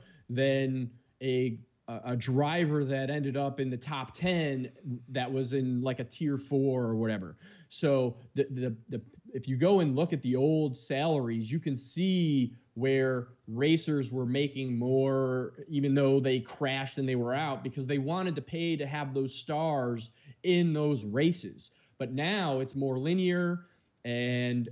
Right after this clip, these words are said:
i-, i-, it's to create more parity in, in their sport. They want to have teams in there, and it was also part of the new charter system that they had. So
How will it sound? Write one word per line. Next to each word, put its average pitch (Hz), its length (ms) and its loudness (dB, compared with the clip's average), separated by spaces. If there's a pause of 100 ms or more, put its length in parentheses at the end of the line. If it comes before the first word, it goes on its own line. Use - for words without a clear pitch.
i-, - 20 -8
i-, 123 160 -6
it's 135 400 -6
to 156 360 0
create 175 460 4
more 165 220 2
parity 160 640 2
in, 151 440 -2
in 156 120 -2
their 139 140 0
sport. 175 460 2 (140)
They 151 180 4
want 160 520 -2
to 165 100 -4
have 135 560 -2 (600)
teams 151 520 2
in 156 140 4
there, 131 240 0
and 208 240 4
it 160 140 0
was 151 160 -2
also 160 280 -2
part 147 280 -2
of 131 100 -2
the 135 60 0
new 143 320 6
charter 143 400 0
system 120 400 -6
that 113 100 -4
they 120 80 -6
had. 113 260 -2
So 117 400 2